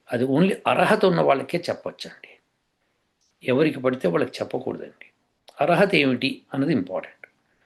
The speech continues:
యమ నియమాలు పాటించి, అంటే యమ నియమాలు, యమాలు ఐదు, నియమాలు ఐదు పాటించి, ఆసన ప్రాణాయామం చేసి, ప్రత్యాహారం చేసిన వాళ్ళకి మాత్రమే అది చెప్పవాలి.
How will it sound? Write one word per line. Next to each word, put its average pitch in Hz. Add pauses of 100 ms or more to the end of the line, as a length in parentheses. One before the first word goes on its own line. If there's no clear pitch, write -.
(300)
యమ 120
నియమాలు 180
పాటించి, - (720)
అంటే 135
యమ 139 (260)
నియమాలు, 90 (320)
యమాలు 107
ఐదు, 165
నియమాలు 117
ఐదు 92 (720)
పాటించి, 95 (960)
ఆసన 175
ప్రాణాయామం 147
చేసి, - (140)
ప్రత్యాహారం 139
చేసిన 101
వాళ్ళకి 101
మాత్రమే 165
అది 156
చెప్పవాలి. -